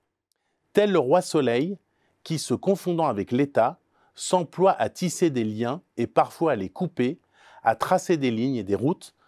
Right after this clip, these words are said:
regarder des plans et à se tenir tout près des bornes de son autorité.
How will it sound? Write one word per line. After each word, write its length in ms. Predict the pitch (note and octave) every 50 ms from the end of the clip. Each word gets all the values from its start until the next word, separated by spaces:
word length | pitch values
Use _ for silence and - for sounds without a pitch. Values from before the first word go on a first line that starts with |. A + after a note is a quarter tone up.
| _ _ -
regarder 540 | F2 G#2 D3+ F3 D#3 F3 D3+ D3 D3+ C#3+
des 120 | B2 A#2+ A2+
plans 360 | - - A#2 A2 G#2+ C#3 - _ _ _ _ _ _ -
et 120 | A#2+ C3+
à 80 | C3+ C3
se 160 | - - C3+
tenir 520 | B2 - - F3+ F3 E3+ E3 D#3 - -
tout 220 | _ - - G#3+ F3
près 260 | - - - F3 F#3+
des 160 | E3 C3+ C3
bornes 400 | A2+ G#2 A#2 E3 E3 E3 D#3 C3+
de 120 | A2+ A2 A2+
son 240 | - - B2+ A#2 A#2+
autorité. 520 | A#2 - - B2+ G2+ E2+ - - - _